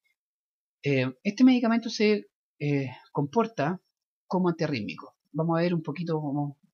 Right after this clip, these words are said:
por qué se va a comportar como antiarrítmico. Y, eh, eh, vamos a ver aquí que, eh, tenemos esta clasificación, la clasificación de Von Williams, en las cuales vemos los distintos tipos de antiarrítmicos y,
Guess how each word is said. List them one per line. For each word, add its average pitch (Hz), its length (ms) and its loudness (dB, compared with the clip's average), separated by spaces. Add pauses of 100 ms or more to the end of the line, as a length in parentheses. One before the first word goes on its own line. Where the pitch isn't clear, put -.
por 135 180 -10
qué 180 100 -8
se 170 140 -4
va 160 80 0
a 156 40 -2
comportar 147 500 -6
como 127 180 -6
antiarrítmico. 120 640 -8 (1000)
Y, 175 380 -2
eh, 127 520 0 (600)
eh, 110 300 -6
vamos 147 280 0
a 143 40 2
ver 156 140 2
aquí 151 360 -2
que, 147 400 2 (520)
eh, 110 400 -2 (360)
tenemos 135 240 0
esta 143 140 -6
clasificación, 127 600 -4
la 135 80 -2
clasificación 127 600 -6
de 127 80 -4
Von 127 200 -4
Williams, 151 520 -2 (260)
en 131 120 -6
las 127 100 -4
cuales 151 260 4
vemos 165 220 2
los 151 80 0
distintos 160 340 -6
tipos 170 340 -2
de 156 280 2
antiarrítmicos 143 1800 -2
y, 175 400 -8